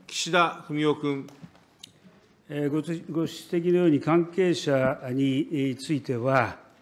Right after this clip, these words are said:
Speaker 2: まあ、検察の捜査が行われ、まあ、法的な責任について、えー、の、まあ、判断がく-、下され、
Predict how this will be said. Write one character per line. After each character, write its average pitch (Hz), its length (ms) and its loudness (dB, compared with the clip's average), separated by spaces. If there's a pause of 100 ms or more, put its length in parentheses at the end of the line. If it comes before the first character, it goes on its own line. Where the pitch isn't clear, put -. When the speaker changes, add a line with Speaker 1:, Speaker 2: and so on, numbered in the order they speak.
(140)
Speaker 2:
ま 131 200 -2
あ、 - 20 -10
検 160 160 2
察 151 340 0
の 147 140 -2
捜 147 260 -4
査 127 100 -4
が 104 120 -10
行 117 240 -8
わ 120 220 -2
れ、 127 280 0 (320)
ま 127 100 -4
あ、 123 60 -4
法 175 160 -2
的 175 260 -2
な 165 120 4
責 156 320 -2
任 156 180 4
に 151 160 2
つ 156 200 -4
い 131 160 0
て、 120 500 -4
え 120 240 -2
ー、 - 20 -2
の、 160 240 4
ま 120 100 -4
あ、 104 40 -6
判 131 180 2
断 113 300 -4
が 135 220 0
く-、 143 400 -6 (100)
下 135 140 0
さ 135 140 4
れ、 110 180 2